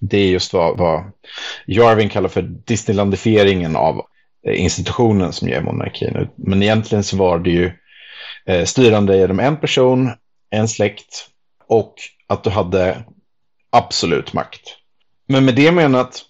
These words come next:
och det här är väldigt viktigt för Yarvins definitioner, så, så har inte en absolut monark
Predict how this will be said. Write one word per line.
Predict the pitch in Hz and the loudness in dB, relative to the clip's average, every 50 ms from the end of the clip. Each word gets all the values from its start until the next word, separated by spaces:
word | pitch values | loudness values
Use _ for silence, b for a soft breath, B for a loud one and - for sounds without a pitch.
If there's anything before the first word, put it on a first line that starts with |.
| _ _ _ _ _ _ - | _ _ _ _ _ _ -4
och | 113 | -4
det | 117 | -2
här | 107 110 139 135 | 0 2 4 4
är | 135 | 4
väldigt | 123 123 110 92 113 | 4 2 0 0 -2
viktigt | 120 117 - - - 117 - | -4 -4 -4 -4 -6 -6 -2
för | - 117 | -2 0
Yarvins | 107 104 98 92 95 98 - | 2 2 2 0 -2 -4 -4
definitioner, | - 98 - - 113 107 - 190 180 160 113 87 73 85 - - _ _ _ _ _ _ _ - | -4 -4 -2 -2 -4 0 2 2 4 4 2 0 -4 -6 -10 -12 _ _ _ _ _ _ _ -10
så, | 110 - - 127 117 - - | -8 -4 -2 -2 -2 -2 -6
så | - - - 127 110 | -10 -6 -4 -4 0
har | 104 127 123 120 | 2 4 4 4
inte | 110 110 - 120 | 2 0 0 0
en | 113 117 110 | 0 0 0
absolut | - 123 127 - - - - - 120 117 107 104 - - | 0 0 0 0 -4 -8 -6 -2 0 0 2 0 0 0
monark | 107 104 113 127 135 101 92 107 - - | 0 0 2 2 2 2 0 -2 -4 -8